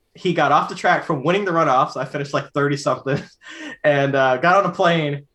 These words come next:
went to Charlotte together. We both drove to the track, and then we did the Roval <laughs> race.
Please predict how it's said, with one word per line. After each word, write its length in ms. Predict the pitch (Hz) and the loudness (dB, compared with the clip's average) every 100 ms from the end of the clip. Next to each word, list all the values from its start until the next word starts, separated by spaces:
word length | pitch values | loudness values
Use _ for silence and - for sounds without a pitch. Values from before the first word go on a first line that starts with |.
| _ _ | _ _
went 240 | 151 180 | -2 -2
to 100 | - | -4
Charlotte 420 | 175 180 160 151 | 0 2 4 2
together. 460 | - 151 147 143 131 | -2 0 2 2 -2
We 140 | 139 | -2
both 320 | 160 147 151 - | 0 0 0 -2
drove 260 | 147 151 | -2 -2
to 100 | 147 | -4
the 100 | 131 | -8
track, 460 | 135 151 131 110 - - _ _ _ _ _ - | -4 0 0 0 -8 -20 _ _ _ _ _ -6
and 140 | 135 | -4
then 80 | 127 | -2
we 100 | 135 | -2
did 140 | - | 0
the 60 | 131 | 0
Roval 280 | 131 127 117 | 0 0 0
<laughs> 80 | 120 | -2
race. 480 | 131 - - - | -2 -6 -6 -6